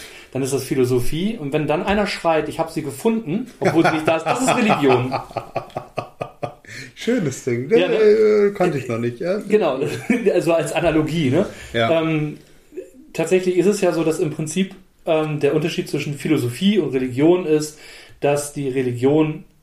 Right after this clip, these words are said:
Speaker 1: Antworten bietet auf Fragen, die die Philosophie stellt,
Speaker 2: Mhm.
Speaker 1: von der die Philosophie, Philosophie aber sagt, die kann man nicht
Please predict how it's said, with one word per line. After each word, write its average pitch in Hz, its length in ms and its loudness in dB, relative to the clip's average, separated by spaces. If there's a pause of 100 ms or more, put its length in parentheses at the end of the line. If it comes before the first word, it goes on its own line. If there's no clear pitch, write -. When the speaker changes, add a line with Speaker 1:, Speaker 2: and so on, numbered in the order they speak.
(140)
Speaker 1:
Antworten 147 680 0
bietet 156 380 -4
auf 123 220 -6
Fragen, 151 520 -2
die 135 80 -6
die 127 120 -6
Philosophie 123 680 -6
stellt, 151 540 0
Speaker 2:
Mhm. 113 320 -4 (100)
Speaker 1:
von 127 120 -6
der 135 100 2
die 127 80 2
Philosophie, 135 580 -4
Philosophie 135 460 -4
aber 135 120 0
sagt, 139 220 -4
die 123 80 -10
kann 143 220 -2
man 135 160 -2
nicht 135 320 -8